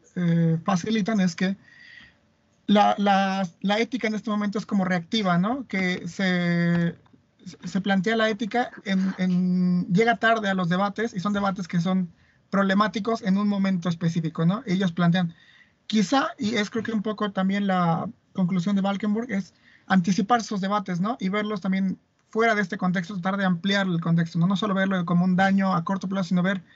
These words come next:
cuál es el in-, no va a ser, no solo cuál es el impacto de esa socie-, de, de la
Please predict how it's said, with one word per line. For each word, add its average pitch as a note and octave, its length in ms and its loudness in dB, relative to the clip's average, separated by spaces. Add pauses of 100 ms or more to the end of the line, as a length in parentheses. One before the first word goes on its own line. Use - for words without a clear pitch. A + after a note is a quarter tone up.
(480)
cuál D4 200 2
es C#4+ 100 -2
el B3 100 0
in-, G#3+ 240 -6
no C4 160 0
va D4+ 60 -2
a - 20 -4
ser, C#4+ 180 -10
no B3 120 -2
solo D4 200 -8
cuál C4 160 -4
es B3+ 120 -4
el B3+ 80 -4
impacto G3+ 520 -6
de G#3 80 -4
esa G3+ 100 -4
socie-, F3 340 -6
de, F3 180 -2
de F3+ 240 -2
la F3 180 0